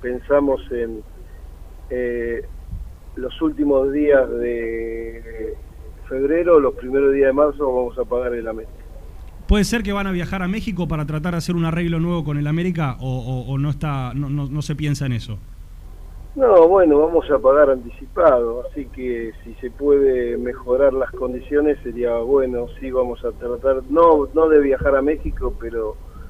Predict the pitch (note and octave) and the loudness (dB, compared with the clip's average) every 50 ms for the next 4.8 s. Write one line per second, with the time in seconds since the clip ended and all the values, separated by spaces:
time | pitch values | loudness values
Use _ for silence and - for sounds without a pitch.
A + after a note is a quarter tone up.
0 | - - - - - - A2 A2+ - - A#2+ A#2+ A#2+ - - C3+ C3+ C3 B2 A#2+ | -16 -18 -18 -18 -12 -10 -10 -10 -8 -6 -4 -6 -4 0 2 2 2 2 0 -2
1 | A#2+ A#2+ A#2 A2+ A2 G#2+ G#2 - - A2+ A#2+ A2+ A2+ A#2+ A#2+ A#2+ - - C3 B2 | -4 -4 -4 -6 -6 -6 -6 -8 -8 -8 -8 -6 -4 -4 -4 -4 -4 -2 -2 -2
2 | B2 A#2 A#2+ A#2 A#2 A#2 - - - - - - - - - - - - - - | -2 -2 -4 -8 -10 -12 -14 -16 -18 -18 -18 -18 -18 -18 -18 -18 -18 -18 -18 -18
3 | - - - G#2 G#2+ G#2+ G#2 C3+ C#3+ C#3+ C#3+ D3 C#3+ - D3+ C3 - E3+ E3+ D#3+ | -12 -8 -6 -4 -4 -2 -2 0 0 0 0 2 2 2 2 0 0 -2 -2 -2
4 | D#3 C#3+ C#3+ C3+ - C#3 - - D#3 D3+ C#3+ C3+ B2+ A#2 A2 | -2 -2 -4 -4 -6 -6 -4 -2 -2 -2 -2 -2 -2 -4 -6